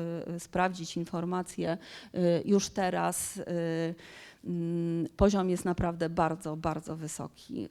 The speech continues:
y, ale warto. Mm, niestety, mm, jeszcze, jeszcze nam się to nie udało. Y, kiedyś, y, konkurs ten, y,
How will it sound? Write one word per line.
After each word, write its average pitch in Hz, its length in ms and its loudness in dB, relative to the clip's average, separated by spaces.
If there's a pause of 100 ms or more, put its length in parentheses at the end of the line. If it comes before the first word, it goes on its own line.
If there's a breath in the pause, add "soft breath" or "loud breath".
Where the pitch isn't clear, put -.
y, 165 540 0
ale 185 260 6
warto. 165 560 2 (140)
Mm, 160 720 0
niestety, 196 600 2 (100)
mm, 185 160 2 (280)
jeszcze, 208 640 4
jeszcze 208 400 2
nam 190 240 2
się 185 160 -4
to 170 120 -2
nie 190 180 0
udało. 185 520 0 (360 loud breath)
Y, 170 200 2
kiedyś, 180 580 0
y, 165 500 0
konkurs 180 540 -2
ten, 170 340 2
y, - 500 -10